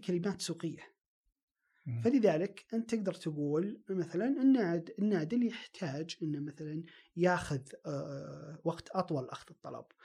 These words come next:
Speaker 1: النادل يحتاج للابتسامة أكثر". يعني
Speaker 2: موضوعي في النقد،
Speaker 1: بالضبط،
Speaker 2: يعني.
Speaker 1: تلطفها.
Speaker 2: مم.
Speaker 1: عشان يحسنون، لأنه، لأنه إذا شافوك أنت قاعد تهاجمهم فقط للمهاجمة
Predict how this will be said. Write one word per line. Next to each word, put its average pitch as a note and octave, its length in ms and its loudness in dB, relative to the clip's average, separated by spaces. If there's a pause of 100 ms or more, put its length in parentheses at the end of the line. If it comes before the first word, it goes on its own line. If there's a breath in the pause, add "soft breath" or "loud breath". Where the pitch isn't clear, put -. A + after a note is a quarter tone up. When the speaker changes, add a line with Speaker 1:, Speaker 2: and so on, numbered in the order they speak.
(300 loud breath)
Speaker 1:
النادل F3+ 520 4
يحتاج E3+ 760 -2 (300)
للابتسامة D#3+ 680 -4
أكثر". - 440 -20 (840)
يعني F4 140 8
Speaker 2:
موضوعي C3+ 480 10
في - 100 -2
النقد، G#2 240 0
Speaker 1:
بالضبط، A3 400 6
Speaker 2:
يعني. D4 100 0 (100)
Speaker 1:
تلطفها. - 680 2 (480)
Speaker 2:
مم. A#2 240 0 (280)
Speaker 1:
عشان C#4+ 340 8
يحسنون، G#3+ 580 6
لأنه، E3+ 380 4
لأنه F#3 300 4
إذا E3 420 0 (120)
شافوك B3+ 500 4
أنت G#3 220 4
قاعد F3+ 220 4
تهاجمهم F#3 520 2
فقط F#3 380 2
للمهاجمة D#3 800 0